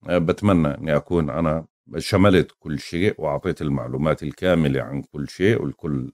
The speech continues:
استفاد فيها. آه، طبعًا اللي عن-، إذا عندكم اقتراح أو عندكم أي معلومة حابين إنكم تضيفوها أو برضو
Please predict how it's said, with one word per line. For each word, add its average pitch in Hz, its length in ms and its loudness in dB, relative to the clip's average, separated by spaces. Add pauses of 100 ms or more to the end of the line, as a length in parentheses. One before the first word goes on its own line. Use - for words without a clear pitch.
استفاد 71 560 -2
فيها. 104 440 2 (760)
آه، 131 140 6
طبعًا 120 420 6
اللي 101 200 8
عن-، 92 140 6
إذا 87 300 4
عندكم 82 320 2
اقتراح 82 840 2
أو 62 200 -4
عندكم 76 480 0 (100)
أي 117 220 2
معلومة 73 520 0
حابين 73 500 -4
إنكم 71 260 -6
تضيفوها 82 720 0 (120)
أو 135 220 6
برضو 101 500 4